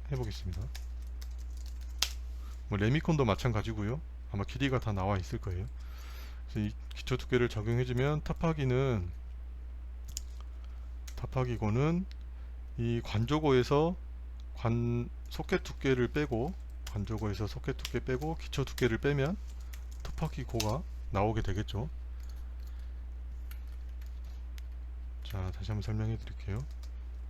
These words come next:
여기가 관조고입니다. 여기가, 여기가 이쪽에 이제 안쪽에서 물이 흐르는 관조고이고요. 어, 그 다음에 여기까지, 여기까지 소켓 두께를 빼고요. 그 다음에 하단에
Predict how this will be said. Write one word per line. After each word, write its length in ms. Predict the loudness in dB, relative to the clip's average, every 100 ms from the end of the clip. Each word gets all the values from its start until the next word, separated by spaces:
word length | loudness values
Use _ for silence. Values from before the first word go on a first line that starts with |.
| 0
여기가 320 | 0 4 4 6
관조고입니다. 720 | 4 2 0 2 0 0 -2
여기가, 380 | -2 -2 -2 -4 -6 -8 -4
여기가 380 | -4 -2 -2 -2 -6 -8 -8 -8 -6
이쪽에 380 | -2 2 4 4
이제 160 | 4
안쪽에서 460 | 4 4 2 2 2
물이 260 | 2 2
흐르는 500 | 2 2 2 2 2
관조고이고요. 880 | 2 0 2 0 0 -2 0 0 0 -4 -8 -8 -8 -8 -8 -8 -8 -8 -4
어, 260 | -2 0 -2
그 80 | 0
다음에 640 | 2 4 4 4 2 0 -4 -6 -6 -6 0
여기까지, 600 | 0 2 0 0 0 0 -4 -8 -8 -8 -8 -8 -4 -2
여기까지 640 | 0 0 2 2 2 0
소켓 320 | -2 -2 -2
두께를 380 | -2 0 2 2
빼고요. 460 | 0 2 2 0 -2 -6 -8 -8 -8 -8 -6
그 60 | 0
다음에 260 | 2 4 2
하단에 520 | 2 4 4 4